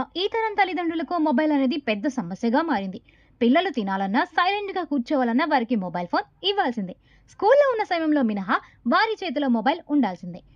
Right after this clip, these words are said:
పిల్లల్లో మొబైల్ ఫోన్లకు దూరంగా ఉంచడానికి కొందరు రకరకాల ట్రిక్‌లు ఉపయోగిస్తున్నారు. ఒక తల్లైతే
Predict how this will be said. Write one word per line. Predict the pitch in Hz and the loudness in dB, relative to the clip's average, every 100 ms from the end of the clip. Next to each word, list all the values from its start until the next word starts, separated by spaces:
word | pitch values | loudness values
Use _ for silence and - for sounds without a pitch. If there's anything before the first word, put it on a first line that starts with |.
| - - | -20 -4
పిల్లల్లో | 240 285 359 381 | 0 2 2 2
మొబైల్ | 403 294 339 320 | 2 2 0 0
ఫోన్లకు | 370 339 262 | -2 0 2
దూరంగా | 233 254 302 | 4 4 4
ఉంచడానికి | 302 254 254 240 381 480 | 4 4 2 2 2 2
కొందరు | 427 359 339 | 2 0 0
రకరకాల | 269 269 262 220 196 247 | 0 0 -2 -2 -2 -4
ట్రిక్‌లు | 339 392 - 330 | -4 -6 -4 -4
ఉపయోగిస్తున్నారు. | 240 302 233 226 220 202 185 - - _ _ - | -2 0 0 -2 -4 -4 -6 -10 -20 _ _ -4
ఒక | 269 349 | 0 0
తల్లైతే | 277 277 453 392 | 0 2 2 2